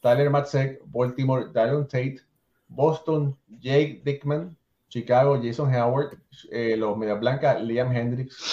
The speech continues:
Cincinnati, Joey Votto. Los Guardianes, Tristan McKenzie. Colorado, Kyle Freeland. Los Tigres, Miguel Cabrera. Houston, José Altuve. Kansas City, Nicky López. Eh, los Angels, Jared Walsh. Eh, Los Ángeles,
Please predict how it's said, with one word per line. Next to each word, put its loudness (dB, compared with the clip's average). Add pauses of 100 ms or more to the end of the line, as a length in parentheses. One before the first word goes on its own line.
(140)
Cincinnati, -2
Joey 0
Votto. 0 (560)
Los 2
Guardianes, 4
Tristan 0
McKenzie. -2 (520)
Colorado, 6
Kyle 6
Freeland. 0 (600)
Los -4
Tigres, 2
Miguel 0
Cabrera. 4
Houston, -4
José -6
Altuve. -4 (340)
Kansas -4
City, -2
Nicky -4
López. -2 (140)
Eh, 0
los -4
Angels, 0
Jared 4
Walsh. 2 (760)
Eh, 0
Los -2
Ángeles, 2